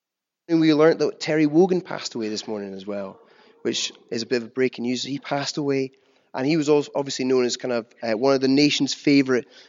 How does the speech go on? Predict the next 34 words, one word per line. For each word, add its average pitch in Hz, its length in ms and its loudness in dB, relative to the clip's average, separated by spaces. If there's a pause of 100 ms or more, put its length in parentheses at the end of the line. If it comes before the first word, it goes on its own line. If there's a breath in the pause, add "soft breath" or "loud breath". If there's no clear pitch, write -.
(180 soft breath)
um, 113 460 0
radio 139 420 4
presenters, 123 600 -2
an 117 100 -4
incredibly 139 580 0
charming 123 540 -4
man. 117 280 -4 (1700)
But - 160 -4 (560)
is - 100 -8
that 165 120 2
what 165 80 4
we 156 60 8
want 151 160 6
to - 20 -2
be 147 100 2
remembered 151 420 2
for, 160 220 -2
for 147 120 -10
being 139 160 0
a 131 40 2
man 135 380 2
or 127 80 0
woman 131 300 -2
of 123 100 -4
integrity, 127 720 -4 (540)
an 113 160 -6
innovator, 143 800 4
a 135 60 -16
pioneer, 143 800 4 (540)
a 117 60 -10
master 139 500 0
of 127 120 -4
our 123 60 -2
craft? - 680 -6